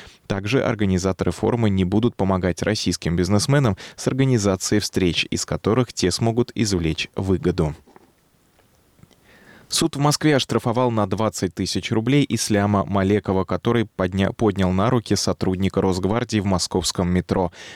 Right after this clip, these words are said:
Прокуратура просила назначить ему год лишения свободы условно по статье о применении насилия к представителю власти. Суд счел возможным назначить наказание, не связанное с лишением свободы,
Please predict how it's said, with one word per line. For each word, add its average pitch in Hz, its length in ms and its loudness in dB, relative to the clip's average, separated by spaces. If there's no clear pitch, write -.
Прокуратура 131 540 0
просила 117 540 0
назначить 98 560 0
ему 95 240 2
год 98 280 0
лишения 90 460 0
свободы 92 480 0
условно 127 540 2
по 127 80 0
статье 120 440 0
о 120 140 0
применении 104 500 2
насилия 92 520 2
к - 80 -8
представителю 85 720 0
власти. 90 540 0
Суд - 320 -2
счел 95 320 2
возможным 98 560 0
назначить 92 500 0
наказание, 95 640 0
не 101 180 2
связанное 101 480 2
с - 100 -4
лишением 92 440 0
свободы, 98 560 0